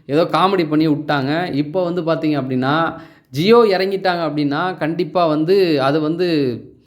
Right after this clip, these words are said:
பெரிய ஒரு விஷயமா இருக்கும். அப்படி தான் அவங்க பண்ணுவாங்க.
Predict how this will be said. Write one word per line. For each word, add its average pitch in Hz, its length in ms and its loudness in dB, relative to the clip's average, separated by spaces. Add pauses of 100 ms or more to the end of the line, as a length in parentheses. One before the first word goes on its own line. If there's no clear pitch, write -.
(260)
பெரிய 240 420 4
ஒரு 185 180 2 (840)
விஷயமா 165 440 -2
இருக்கும். 123 380 -6 (300)
அப்படி 143 240 -4
தான் 180 120 4
அவங்க 147 220 -2
பண்ணுவாங்க. 139 400 -4